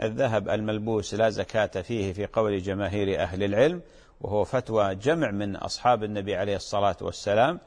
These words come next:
وبالنسبة للقطع الذهب اللي تلبسينها، إذا بعتيها،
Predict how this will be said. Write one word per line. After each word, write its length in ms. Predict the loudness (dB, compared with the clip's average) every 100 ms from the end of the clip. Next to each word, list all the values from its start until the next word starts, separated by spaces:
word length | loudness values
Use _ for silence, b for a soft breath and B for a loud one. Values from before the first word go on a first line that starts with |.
| b b b
وبالنسبة 840 | 0 4 4 4 0 -2 -4 -2 -2 0
للقطع 840 | 0 2 2 0 -2 -2 2 2
الذهب 440 | 0 0 0 0
اللي 140 | -2 -2
تلبسينها، 760 | -2 0 0 0 0 0 -2
إذا 260 | 0 2 4
بعتيها، 680 | 2 0 2 4 4 2